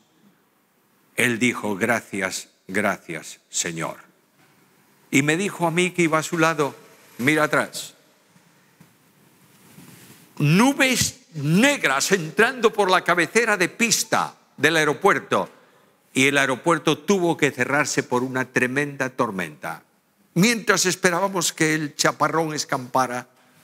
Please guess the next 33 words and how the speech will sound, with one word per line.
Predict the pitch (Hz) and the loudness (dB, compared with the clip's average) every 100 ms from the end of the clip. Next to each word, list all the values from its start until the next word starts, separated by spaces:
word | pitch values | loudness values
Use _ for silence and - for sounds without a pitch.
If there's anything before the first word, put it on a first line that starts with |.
| - - _ _ _ | -10 -10 _ _ _
yo | - 123 | -2 0
le | 135 | 0
dije: | 123 113 - | -4 -6 -6
"Oye, | 101 92 - - - - - - - - | -6 -8 -12 -20 -20 -20 -20 -20 -20 -10
¿me | - | -2
dejas | 117 117 101 | -2 -2 -6
hacerte | 98 101 92 98 | -6 -6 -4 -4
una | 92 | -4
pregunta?". | 87 - 95 104 110 117 - - | -6 -4 -4 -6 -10 -16 -14 -8
"¿Cómo | - 175 | -2 -2
no?". | 226 214 - _ _ _ _ _ _ _ - - - - | -2 -6 -14 _ _ _ _ _ _ _ -14 -14 -16 -8
"¿Me | 110 110 | -2 -2
puedes | - 117 123 123 | 0 -4 -2 -4
contar | - 104 92 85 80 87 _ - | -4 -10 -4 -4 -4 -8 _ -6
cómo | 104 104 | -4 -4
estás | 101 - 107 95 | -6 -4 -6 -6
volando | 101 95 98 101 101 92 | -6 -4 -4 -4 -8 -8
tú | 104 98 | -6 -6
aquí?". | - 131 101 - - - | -4 -6 -6 -14 -16 -4
Y | |
se | 127 120 | -2 -2
echó | - 113 | -2 -2
a | |
reír | 95 95 | -2 -2
y | 95 | -4
dijo: | 95 - | -4 -4
"No, | 98 95 | -4 -4
eso | 92 110 | -4 -4
no | |
tiene | 95 107 104 | -4 -4 -4
importancia". | 104 98 92 85 101 - - - | -6 -6 -8 -4 -6 -6 -20 0
Y | 165 | 2
"Cuéntame". | 160 311 - 123 | 4 4 4 0